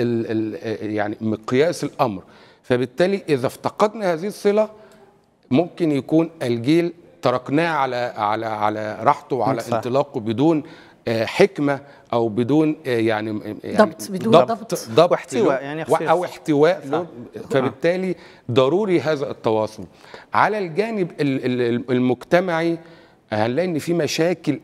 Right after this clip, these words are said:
Speaker 1: اجتماعية، وحضرتك أشرتي على موضوع التنمية المستدامة.
Speaker 2: مم.
Speaker 3: صحيح.
Speaker 1: ويمكن إحنا في المنتدى العربي الأفريقي متوليين موضوع التنمية
Speaker 2: مم.
Speaker 1: المستدامة ده،
Speaker 3: بالضبط.
Speaker 1: لأن هي،
Speaker 2: مم.
Speaker 1: هي فكرته إن أنا، آه،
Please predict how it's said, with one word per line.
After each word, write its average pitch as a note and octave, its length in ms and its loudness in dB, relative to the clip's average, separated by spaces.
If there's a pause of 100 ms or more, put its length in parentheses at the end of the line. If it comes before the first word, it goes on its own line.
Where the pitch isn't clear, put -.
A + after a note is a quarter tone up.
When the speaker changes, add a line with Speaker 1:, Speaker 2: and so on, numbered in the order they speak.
Speaker 1:
اجتماعية، C#3+ 840 0 (160)
وحضرتك A#2 720 -2
أشرتي C#3+ 520 -2
على B2 360 0
موضوع A#2+ 440 -2
التنمية A2 640 0
المستدامة. A#2 640 -2
Speaker 2:
مم. C3 160 0
Speaker 3:
صحيح. A#2+ 300 -2
Speaker 1:
ويمكن C#3+ 260 2
إحنا D#3 200 -2
في C3 100 -6
المنتدى A#2+ 340 -2
العربي D3 280 0
الأفريقي C3+ 340 -4
متوليين A#2 680 0
موضوع B2+ 260 0
التنمية B2+ 360 -2
Speaker 2:
مم. C3 80 -2
Speaker 1:
المستدامة B2 560 0
ده، B2+ 120 0
Speaker 3:
بالضبط. D#3+ 400 -8
Speaker 1:
لأن D3 320 2
هي، D3+ 240 2
Speaker 2:
مم. C3+ 260 -4
Speaker 1:
هي D3 200 2
فكرته D#3+ 560 0 (360)
إن B2+ 240 2 (160)
أنا، D#3+ 260 0 (460)
آه، A#2+ 200 0